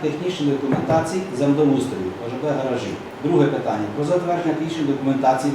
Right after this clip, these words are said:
землеустрою щодо встановлення відповідних меж, меж земельних ділянок в натурі на місцевості для ведення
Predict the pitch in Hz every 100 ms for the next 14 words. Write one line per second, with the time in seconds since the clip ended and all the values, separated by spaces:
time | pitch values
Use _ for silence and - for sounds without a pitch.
0 | 139 180 170 135 135 143 139 127 170 170
1 | 147 - - - - - - - 156 160
2 | 165 151 143 139 135 - 127 147 151 151
3 | 165 143 127 143 - - - - 160 -
4 | - - 131 156 - 143 147 143 123 117
5 | 117 117 143 139 143 175 175 185 - -
6 | - 139 135 135 - 175 180 160 131 127
7 | 143 160 156 147